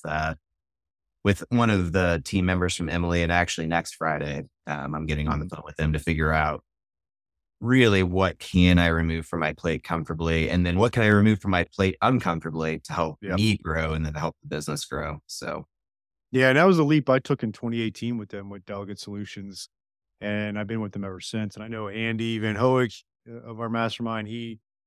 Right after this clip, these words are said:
Speaker 2: he signed them on. I know Ryan Wigness, like you mentioned earlier, he, he had a call with them. You have a call with them. It's just, um, yeah, the delegation was a big part of that.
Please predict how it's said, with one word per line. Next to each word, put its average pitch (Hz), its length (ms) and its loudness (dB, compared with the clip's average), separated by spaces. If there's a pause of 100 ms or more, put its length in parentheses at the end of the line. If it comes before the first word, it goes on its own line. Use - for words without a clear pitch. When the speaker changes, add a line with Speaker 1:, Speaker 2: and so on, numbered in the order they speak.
(260)
Speaker 2:
he 117 180 -2
signed 113 340 0
them 110 160 -2
on. 110 320 0
I 104 60 -2
know 101 180 -6
Ryan 113 540 2
Wigness, 110 340 -4
like 110 140 -4
you 107 80 -10
mentioned 110 300 -8
earlier, 110 220 -6
he, 110 280 -14 (140)
he 117 60 -8
had 110 100 -6
a 104 40 -10
call 110 240 -6
with 104 80 -8
them. 110 220 -6
You 110 60 -6
have 104 100 -6
a - 20 -16
call 110 220 -2
with 101 100 -4
them. 107 260 -2
It's 98 140 -8
just, - 240 -10 (520)
um, 107 480 2 (100)
yeah, 123 340 4
the 127 240 -6
delegation 127 560 4
was 110 140 -8
a 104 60 -12
big 110 220 -10
part 110 280 -12
of 107 80 -10
that. 101 260 -10